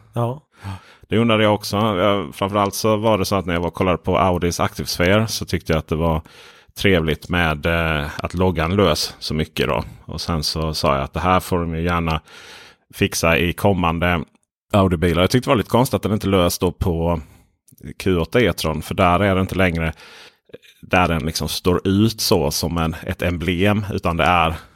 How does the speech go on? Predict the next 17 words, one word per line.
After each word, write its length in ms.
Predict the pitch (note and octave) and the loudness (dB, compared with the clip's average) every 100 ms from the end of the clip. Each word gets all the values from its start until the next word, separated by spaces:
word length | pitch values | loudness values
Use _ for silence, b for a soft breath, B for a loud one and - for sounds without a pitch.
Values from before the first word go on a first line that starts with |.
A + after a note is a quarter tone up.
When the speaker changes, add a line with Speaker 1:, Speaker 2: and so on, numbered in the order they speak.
| B - - - - | B -18 -18 -18 -20
Speaker 2:
<laughs> 640 | _ - - G2+ - - - | _ -14 -14 -18 -12 -8 -6
det 160 | F#2 | 0
är 40 | G#2+ | 0
så 140 | - | 2
roligt 240 | G2+ E2+ | -2 -2
att 80 | E2+ | -4
säga. 240 | - F#2 F2+ | -2 0 2
Ja, 60 | |
det 80 | G#2 | 2
är 140 | A2+ | 2
två 240 | A2 D#3+ C3+ | 2 2 2
D-logga. 540 | G2 F#2+ F#2+ F2 E2+ F#2 | 2 0 -4 -2 -2 0
Ja, 60 | |
alltså 280 | G#2+ G#2+ - | 2 2 0
det 80 | G2+ | -2
är 60 | |
målat 600 | F#2+ G#2+ F#2 C#2+ - - | -2 0 -2 -2 -6 -10